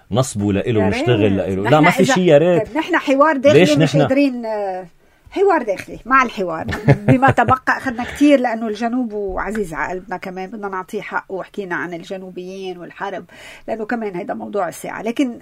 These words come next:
Speaker 2: الرئاسة المنسية، حوار. شو رأي أستاذ ميمنة؟ هل كنت مع دعوة الرئيس نبيه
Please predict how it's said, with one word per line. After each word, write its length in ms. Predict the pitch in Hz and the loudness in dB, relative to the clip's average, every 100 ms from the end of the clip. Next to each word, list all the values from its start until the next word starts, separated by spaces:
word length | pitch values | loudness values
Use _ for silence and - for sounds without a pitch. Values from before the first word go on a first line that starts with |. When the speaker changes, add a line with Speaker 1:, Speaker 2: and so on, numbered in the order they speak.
| - | -10
Speaker 2:
الرئاسة 520 | 202 220 254 285 - | -8 -4 -2 -2 -4
المنسية، 720 | 240 214 208 - 262 208 175 - _ - - _ _ | -6 -8 -8 -4 -4 -4 -10 -14 _ -20 -20 _ _
حوار. 560 | - 349 320 302 294 214 - - _ - - - - _ _ | -6 2 4 6 4 0 -10 -20 _ -20 -20 -20 -20 _ _
شو 240 | - 262 | -14 -10
رأي 280 | 226 185 180 | -6 -6 -6
أستاذ 320 | 165 202 180 | -6 -8 -8
ميمنة؟ 800 | 180 196 202 180 196 180 196 202 - 165 | -8 -8 -8 -10 -10 -10 -10 -14 -20 -12
هل 240 | 214 233 | -8 -6
كنت 380 | 226 254 226 - | -8 -10 -10 -12
مع 320 | 190 196 185 | -6 -6 -6
دعوة 360 | 185 190 185 180 | -6 -6 -6 -10
الرئيس 340 | 185 - 175 175 | -12 -12 -12 -12
نبيه 220 | 185 | -12